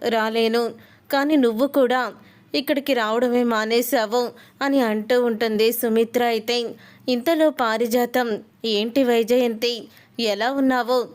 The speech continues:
అని అడుగుతూ ఉంటుంది. "బానే ఉన్నాను అత్తయ్య గారు" అని అంటూ ఉంటుంది వైజయంతి అయితే. "ఎప్పుడో జ్యోత్స్న పుట్టినప్పుడు వచ్చావు, మళ్ళీ ఇప్పుడు వచ్చావు.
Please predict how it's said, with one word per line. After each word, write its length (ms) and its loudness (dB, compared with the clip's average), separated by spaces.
అని 240 0
అడుగుతూ 540 0
ఉంటుంది. 560 -2
"బానే 440 0
ఉన్నాను 500 0
అత్తయ్య 360 -4
గారు" 420 -2
అని 200 0
అంటూ 420 0
ఉంటుంది 640 -2
వైజయంతి 600 0
అయితే. 460 -2
"ఎప్పుడో 560 2
జ్యోత్స్న 480 0
పుట్టినప్పుడు 640 -2
వచ్చావు, 520 -2
మళ్ళీ 220 0
ఇప్పుడు 340 0
వచ్చావు. 560 -2